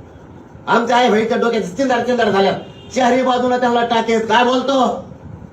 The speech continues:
पाय मोडलेत, पाय हातपाय गोळ्या आहेत, पायात त्या पोरांच्या बी, ब-, माता माऊलीच्या बी.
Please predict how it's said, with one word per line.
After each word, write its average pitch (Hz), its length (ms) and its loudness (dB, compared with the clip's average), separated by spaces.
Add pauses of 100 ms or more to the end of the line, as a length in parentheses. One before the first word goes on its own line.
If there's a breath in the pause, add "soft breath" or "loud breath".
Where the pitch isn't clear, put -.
(2500)
पाय 254 260 2
मोडलेत, 262 340 0
पाय 247 240 0
हातपाय 247 380 2
गोळ्या 240 320 0
आहेत, 233 140 -2
पायात 226 220 2
त्या 226 140 -2
पोरांच्या 214 500 0
बी, 208 160 0
ब-, 175 260 -4
माता 185 420 -2
माऊलीच्या 180 400 0
बी. 139 100 -2